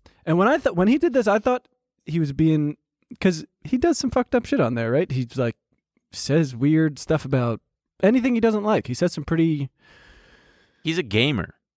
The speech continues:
Speaker 1: Yeah.
Speaker 2: He's a, he's just a gamer. Like,
Speaker 1: He,
Speaker 2: think about gamers.
Speaker 1: he's very
Speaker 2: That's
Speaker 1: antagonistic.
Speaker 2: Yeah.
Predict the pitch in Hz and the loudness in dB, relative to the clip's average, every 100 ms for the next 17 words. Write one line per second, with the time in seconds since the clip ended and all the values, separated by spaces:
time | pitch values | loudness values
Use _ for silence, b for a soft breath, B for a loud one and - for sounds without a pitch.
0 | _ _ _ _ _ _ 208 294 151 - | _ _ _ _ _ _ -2 0 0 -4
1 | - 117 113 123 120 120 143 - 135 98 | -8 -6 -2 0 0 -2 -4 -2 -2 0
2 | 87 113 113 78 80 87 180 175 175 127 | 0 0 0 -4 -2 0 2 2 0 -2
3 | 127 135 131 113 107 120 120 101 143 170 | -2 0 0 0 -2 0 0 -2 0 2
4 | 196 202 190 165 175 175 165 180 - 190 | 2 2 0 0 0 0 0 -2 0 0
5 | 190 180 - 95 85 | 0 -2 -8 -8 -8